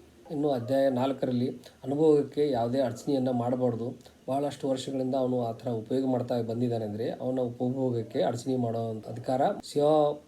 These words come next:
ಮಾಲೀಕರಿಗೆ, ಅ, ಇಲ್ಲ. ಮತ್ತು ಆ ಥರ ಅಡಚಣೆ ಆದ್ರೆ ಕಲಂ ಮೂವತ್ಮೂರರ ಪ್ರಕಾರ ಅನುಭೋಗದ ಅಡಚಣೆಗಾಗಿ ದಾವೆಯನ್ನು ಹೂಡಬಹುದು. ಅದಕ್ಕೆ ಸಂಬಂಧಿಸಿದ ಯಾವುದೇ ಪರಿಕರಗಳ ಅಡಚಣೆ ಅಂದ್ರೆ ಯಾವುದೇ ಅದಕ್ಕೆ ಸಂಬಂಧಿಸಿದಂಥ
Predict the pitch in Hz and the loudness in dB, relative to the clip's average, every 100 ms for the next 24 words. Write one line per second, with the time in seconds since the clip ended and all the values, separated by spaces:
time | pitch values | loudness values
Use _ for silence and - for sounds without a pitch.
0 | 110 117 123 123 120 139 - 127 120 127 | -6 -4 -4 -4 -2 -2 0 -2 -2 -2
1 | 123 110 - - - 131 170 170 - 147 | 0 0 -4 -10 -12 -4 -2 -2 -2 -4
2 | 147 143 123 120 139 135 117 147 240 - | 0 0 0 0 2 2 2 0 -2 -10
3 | - - 151 151 143 143 139 139 135 123 | -12 0 2 4 4 4 2 0 0 -4
4 | 120 110 143 185 117 127 139 143 139 123 | -6 -2 0 0 0 2 4 4 4 2
5 | 123 135 123 120 147 151 117 123 131 131 | 0 0 0 0 -2 -2 0 2 2 2
6 | 127 123 123 127 120 220 - - - 131 | 0 -2 0 -2 0 -2 -4 -12 -8 -6
7 | 143 147 143 147 143 143 139 127 120 151 | -4 -4 0 0 0 0 2 2 4 4
8 | 151 117 - - - 139 151 160 147 143 | 4 0 -8 -20 -6 -2 0 2 2 4
9 | 135 123 123 135 123 123 151 131 160 208 | 4 2 -2 0 0 0 0 2 4 4
10 | 156 165 - 156 151 147 143 135 127 123 | 4 -2 -4 0 0 0 -4 -4 -4 -4